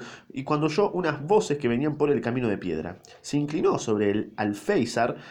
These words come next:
alféizar de la ventana y vio a cuatro hombres uniformados que lo miraban entornados, entornando los ojos. "Disculpe, ¿el señor A?", le preguntaron. "El mismo, guachín."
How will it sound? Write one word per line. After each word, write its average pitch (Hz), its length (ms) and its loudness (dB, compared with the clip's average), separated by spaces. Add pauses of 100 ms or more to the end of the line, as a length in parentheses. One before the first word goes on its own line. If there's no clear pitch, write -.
(240)
alféizar 117 800 0
de 107 80 2
la 101 80 2
ventana 113 500 0
y 139 120 0
vio 202 320 4
a 139 100 2
cuatro 160 280 4
hombres 151 280 2
uniformados 123 500 0
que 113 120 -2
lo 110 80 2
miraban 127 400 0
entornados, 151 1000 -2 (1080)
entornando 143 680 0
los 90 160 0
ojos. 71 340 -6 (1400)
"Disculpe, 135 580 4
¿el 127 80 2
señor 160 220 4
A?", 349 240 4 (140)
le 127 100 -2
preguntaron. 117 520 2 (300)
"El 113 160 -2
mismo, 107 320 0
guachín." 107 460 0